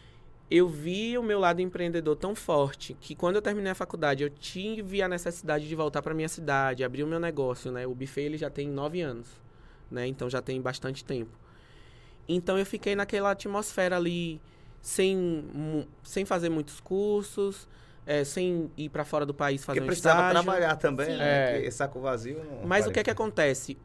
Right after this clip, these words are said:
Speaker 1: O che-, o, o, o, o chefe de cozinha, ele faz o, o se-, o sentido contrário, geralmente. Ele faz a faculdade, depois ele vai estagiar com um grande chefe, depois ele
Speaker 2: Sim.
Speaker 1: vai pra fora do país pra aprender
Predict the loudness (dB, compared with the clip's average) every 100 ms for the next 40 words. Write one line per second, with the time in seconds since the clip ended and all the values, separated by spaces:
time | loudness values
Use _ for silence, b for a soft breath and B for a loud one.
0 | -20 -20 -20 -8 -4 -2 -2 -6 -4 0
1 | 0 0 0 -2 -2 -4 -2 -2 -4 -4
2 | 0 0 0 -4 -6 -8 -6 -4 -2 -2
3 | 0 0 0 -2 -2 -6 -4 -6 -4 -6
4 | -4 -8 -6 -6 -6 -8 -4 -4 -4 -6
5 | -6 -6 -8 -10 -12 -8 -6 0 0 0
6 | -4 0 4 6 4 0 -6 -2 0 0
7 | 2 2 2 2 0 4 4 4 0 -2
8 | 0 -2 -2 2 4 4 0 -10 B B
9 | -4 0 4 4 4 6 6 4 2 2
10 | 2 4 4 4 2 2 2 4 2 4
11 | 4